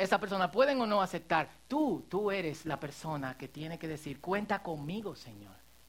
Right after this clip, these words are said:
para traer a otros a los pies de Jesús. Tres, y una razón muy importante, la gente se está perdiendo, señores.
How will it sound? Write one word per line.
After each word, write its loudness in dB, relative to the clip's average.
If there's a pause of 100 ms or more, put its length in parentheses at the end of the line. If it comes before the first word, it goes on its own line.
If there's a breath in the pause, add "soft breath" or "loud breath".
(500 soft breath)
para 2
traer 2
a 4
otros -6 (300 loud breath)
a -2
los -4
pies 0 (240 loud breath)
de 0
Jesús. -2 (1120)
Tres, 4
y 4
una 6
razón 4
muy 2
importante, -4 (240 loud breath)
la 0
gente -2
se -8
está -4
perdiendo, -6
señores. -14